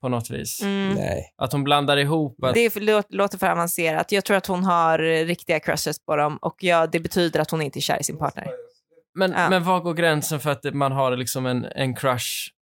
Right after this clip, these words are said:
Speaker 1: Alltså, skillnaden på de två.
Speaker 2: Men det känner man ju.
Speaker 1: Men då är det att man tänker på den personen naken? Är det, liksom, över gränsen?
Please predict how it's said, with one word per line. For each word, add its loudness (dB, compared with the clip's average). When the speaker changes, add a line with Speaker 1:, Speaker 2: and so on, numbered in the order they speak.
Speaker 1:
Alltså, -2
skillnaden 0
på 0
de 0
två. -6
Speaker 2:
Men 2
det 0
känner 0
man -2
ju. -6
Speaker 1:
Men 2
då 6
är 6
det 6
att 4
man 4
tänker 0
på 0
den 4
personen 0
naken? 4
Är 6
det, 4
liksom, 2
över 4
gränsen? 0